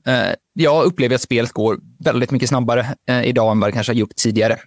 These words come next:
Och färre och färre lag spelar anfallsspel mot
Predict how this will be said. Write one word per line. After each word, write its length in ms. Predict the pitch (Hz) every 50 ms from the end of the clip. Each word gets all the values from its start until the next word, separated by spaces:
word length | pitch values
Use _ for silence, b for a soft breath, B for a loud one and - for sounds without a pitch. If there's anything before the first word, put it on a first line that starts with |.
| - _ -
Och 280 | 123 120 113 113 -
färre 300 | - - 143 127 123 139
och 80 | 135 117
färre 240 | - 123 107 107 104
lag 380 | 107 117 127 123 113 104 101 - _ _ -
spelar 500 | - - 110 107 104 104 104 98 98 98 -
anfallsspel 680 | - 120 110 101 - 110 101 98 - - 123 117 110 101
mot 320 | 98 101 107 101 95 90